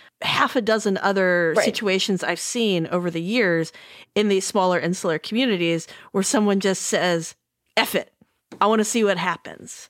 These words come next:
Speaker 1: And it was just truly kinda wild to me.
Speaker 2: This person seemed a lot less destructive about it in the, in a way,
Speaker 1: Mm-hmm.
Speaker 2: because you can tell because she underestimated the negative response to coming back. Because, uh,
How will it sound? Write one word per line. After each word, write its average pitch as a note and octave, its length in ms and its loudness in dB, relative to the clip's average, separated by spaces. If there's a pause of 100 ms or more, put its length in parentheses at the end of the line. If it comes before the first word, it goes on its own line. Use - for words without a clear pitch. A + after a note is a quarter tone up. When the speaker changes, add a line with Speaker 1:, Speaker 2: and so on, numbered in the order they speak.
(360)
Speaker 1:
And B3 120 2
it A#3+ 80 4
was B3+ 140 0
just - 240 -4
truly A4+ 260 2
kinda G3+ 280 -2
wild G3 640 0
to G3+ 120 0
me. D#3 420 -4 (240)
Speaker 2:
This G4+ 180 6
person B4 360 4
seemed D4+ 240 4
a A#3 40 8
lot A3 180 8
less A3 180 4
destructive G#3+ 600 2
about C#4 300 4
it E4 240 2 (140)
in C#4 100 4
the, C#4 180 2
in D4 80 6
a C#4+ 100 6
way, D4 500 4
Speaker 1:
Mm-hmm. A3+ 280 0
Speaker 2:
because A#3+ 680 2
you A#3 120 -2
can C4 140 2
tell A3 200 6
because G#3+ 280 2
she G3+ 140 4
underestimated G#3 920 4 (100)
the G#3+ 200 2
negative G#3 440 4
response G3 420 2
to A3+ 100 0
coming G3 260 0
back. F#3 440 2 (120)
Because, A3 400 4
uh, G3+ 200 6